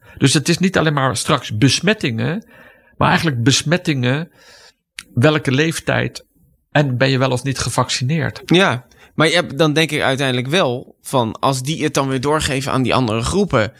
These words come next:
Speaker 2: komen ze weer naar de I C. Eh, maar hoe moeten we dan die, eh, besmettingen tegengaan? Want ik denk dan direct, eh,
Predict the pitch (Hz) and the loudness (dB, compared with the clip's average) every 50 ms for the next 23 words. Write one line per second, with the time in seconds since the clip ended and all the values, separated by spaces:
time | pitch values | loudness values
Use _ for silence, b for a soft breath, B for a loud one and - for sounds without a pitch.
0 | B B B B B B - 180 185 165 147 123 135 131 139 135 127 120 117 120 | B B B B B B 0 2 2 2 2 0 0 0 0 0 0 0 0 -2
1 | 113 85 95 120 123 - 208 175 127 127 143 165 - b b b b b b b | -2 -4 -4 -2 0 2 2 2 2 0 -2 -4 -8 b b b b b b b
2 | b _ - 143 143 139 135 120 113 135 147 151 147 151 160 165 165 160 156 156 | b _ 0 2 2 2 0 0 0 0 0 2 2 2 2 0 0 0 -2 -4
3 | 139 - 135 139 143 123 135 127 131 135 131 135 135 135 135 131 - _ _ _ | -4 -6 -6 -6 -4 -2 -2 -2 -2 -2 -2 -4 -4 -4 -6 -8 -12 _ _ _
4 | _ _ _ _ _ _ _ _ _ - 131 127 127 135 - 196 214 220 214 170 | _ _ _ _ _ _ _ _ _ 0 0 2 2 2 2 2 2 2 2 0
5 | 160 147 - 151 127 131 127 127 - - 131 110 123 143 151 - 196 180 165 147 | -2 0 2 2 2 2 0 -2 -2 -2 0 0 0 0 -2 -2 -2 0 0 0
6 | 131 117 127 123 120 113 127 120 113 117 117 120 - - - 92 110 101 | 0 0 0 0 0 0 0 0 0 0 -2 -2 -4 -8 -8 -6 -6 -6